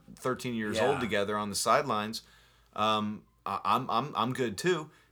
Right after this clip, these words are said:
Speaker 1: And, I mean, he is proven. I mean, who's the better golfer right now? It's Justin Thomas, by far. A couple years ago, you'd say Spieth was, right?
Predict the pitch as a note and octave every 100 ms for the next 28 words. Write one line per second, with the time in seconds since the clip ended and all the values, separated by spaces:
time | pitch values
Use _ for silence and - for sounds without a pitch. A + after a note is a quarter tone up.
0 | - A#2+ A#2+ - - - F#2 G2 E2+ B2
1 | B2 E2 - - C3+ G#2+ E2 F2 G#2+ B2+
2 | A#2 G2+ A2+ G2 G2 C#3+ G2 F2 F2 F2+
3 | A#2+ C#3 A#2 - _ _ - F#2 - G#2
4 | - F#2+ D3+ A#2+ E2 - E2+ - C3+ G2+
5 | - _ - C#3 G#2 C3+ D#3 G#2+ G#2+ G#2+
6 | F2 A2 G2 - F#3 - - D2 D#2 F2+
7 | -